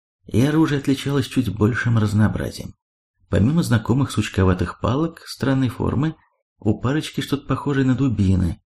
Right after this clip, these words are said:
с каменными набалдашниками. Еще имелись тонкие длинные копья с деревянными остриями и пучки дротиков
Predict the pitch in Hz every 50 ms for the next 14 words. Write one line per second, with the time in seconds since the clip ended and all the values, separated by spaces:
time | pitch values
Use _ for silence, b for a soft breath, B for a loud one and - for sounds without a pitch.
0 | _ _ - - - - 135 131 127 131 127 123 117 117 117 113 110 120 120 120
1 | 113 120 113 92 - - - - - - - - 90 - - _ - - _ _
2 | _ _ _ _ _ - 95 90 - - 156 165 160 147 151 147 143 135 - -
3 | - 139 139 135 - 135 135 117 104 110 131 123 120 123 120 113 - - 98 92
4 | 90 90 - 127 127 113 117 101 87 82 80 73 - 85 87 85 87 90 104 -
5 | - - 110 117 117 123 95 64 - - - - _ _ _ _ _ _ - -
6 | - 101 - 107 107 - - 95 78 - - - 67 - - - - - -